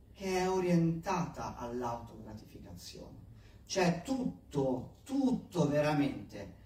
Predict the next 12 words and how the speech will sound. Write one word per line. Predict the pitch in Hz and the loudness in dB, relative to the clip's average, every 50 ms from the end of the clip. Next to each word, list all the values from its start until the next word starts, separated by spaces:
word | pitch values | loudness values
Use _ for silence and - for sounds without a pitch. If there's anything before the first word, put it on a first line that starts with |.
| - - | -20 -20
gira | - - 170 175 208 185 165 151 | -8 -2 0 6 6 8 8 8
intorno | 147 143 143 143 143 139 208 208 208 196 170 147 143 | 6 6 6 6 6 6 4 4 4 4 2 2 2
all'idea | 139 131 131 139 135 127 127 123 107 104 104 - - - - - - | 2 2 2 0 0 -2 -2 -4 -4 -6 -10 -12 -16 -20 -20 -20 -20
che | - 214 | -10 -6
io | 220 240 - 143 123 | -6 -2 -2 -2 -4
devo | - 127 123 123 139 139 | -4 -6 -8 -8 -8 -8
essere | 143 139 - - - 143 123 | -8 -8 -10 -10 -10 -12 -12
felice | - - - 117 107 107 107 107 - - - 139 - - - | -12 -12 -12 -10 -10 -10 -10 -10 -12 -14 -12 -12 -12 -12 -14
e | - | -16
soddisfatto | 123 - - 131 - 110 - - - - - - - - - - - - - - | -18 -14 -14 -12 -10 -10 -10 -10 -12 -10 -10 -10 -10 -12 -16 -18 -18 -18 -16 -14
e | - - | -14 -10
gratificato. | - - - - 117 - - - - - - - 170 170 - - - | -8 -8 -8 -8 -10 -12 -14 -14 -14 -14 -12 -12 -12 -12 -12 -16 -18